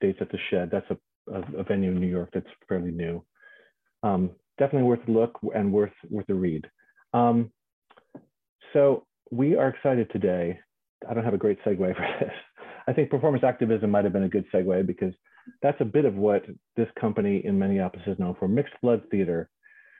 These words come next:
which was founded in nineteen seventy-six by Jack Ruler as a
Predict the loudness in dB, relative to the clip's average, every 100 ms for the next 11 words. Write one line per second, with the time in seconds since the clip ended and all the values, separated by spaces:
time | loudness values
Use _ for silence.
0 | _ -10 -6 -4 -2 0 2 2 2 0
1 | 0 0 0 -2 0 -2 -2 -6 -2 0
2 | -2 -2 -4 -2 -4 0 -2 -4 _ _
3 | _ _ _ _ _ -4 -4